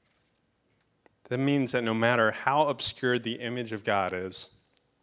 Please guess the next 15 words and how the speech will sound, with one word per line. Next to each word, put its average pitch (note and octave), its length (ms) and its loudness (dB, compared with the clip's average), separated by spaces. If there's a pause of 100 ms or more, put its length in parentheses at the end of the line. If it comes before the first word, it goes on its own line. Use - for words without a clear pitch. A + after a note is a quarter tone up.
(160)
how B2 180 4
cracked - 480 -2
and G#2+ 100 -6
broken A2 300 -2
the F#2+ 120 -8
icon, F#2+ 640 -2 (920)
we C3 220 0
are C3+ 160 2
made A#2 340 -4
by G#2 160 -2
God G2 340 -2
breathing. F#2+ 440 -10 (1400)
We A#2+ 200 -2
are A#2 160 -2
made G#2+ 540 -4